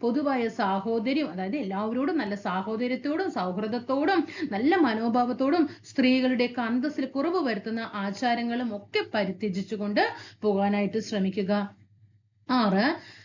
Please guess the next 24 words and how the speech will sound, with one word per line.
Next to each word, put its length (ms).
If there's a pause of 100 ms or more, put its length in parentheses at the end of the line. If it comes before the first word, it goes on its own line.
(220)
നമ്മുടെ 360
സംസ്കാര 560
സമന്വയത്തിന്റെ 800
സമ്പന്നമായ 920
പാരമ്പര്യത്തെ 880
വിലമതിക്കുകയും, 920
നമുക്ക് 280
നമ്മുടെ, 300
നമ്മുടെ 360
രാജ്യത്തിന് 420
ഒരു 100
സംസ്കാരമുണ്ട് 760
അല്ലെ, 140 (240)
ഒരു 120
കൾച്ചർ 540
ഉണ്ട്. 140 (320)
അപ്പൊ 180
അതിന്റെ, 500 (140)
അത് 140
നല്ല, 480 (160)
എന്താണ്, 260
അതിന്റെ 360
ആ 120
സമ്പന്നമായ 1000